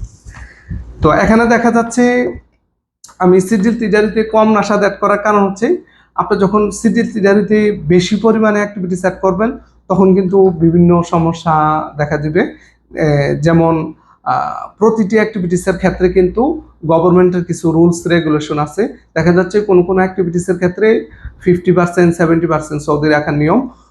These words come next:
তো যে অ্যাক্টিভিটিসগুলো আপনার প্রয়োজন নাই অথবা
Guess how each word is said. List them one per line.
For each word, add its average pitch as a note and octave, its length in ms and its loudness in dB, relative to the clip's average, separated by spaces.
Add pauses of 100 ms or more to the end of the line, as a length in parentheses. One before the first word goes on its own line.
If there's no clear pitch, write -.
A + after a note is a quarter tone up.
(140)
তো G3 80 4
যে F#3+ 140 2
অ্যাক্টিভিটিসগুলো B3+ 760 0
আপনার G#3+ 300 0
প্রয়োজন A3+ 500 2
নাই D#3+ 360 0 (100)
অথবা E3 680 -2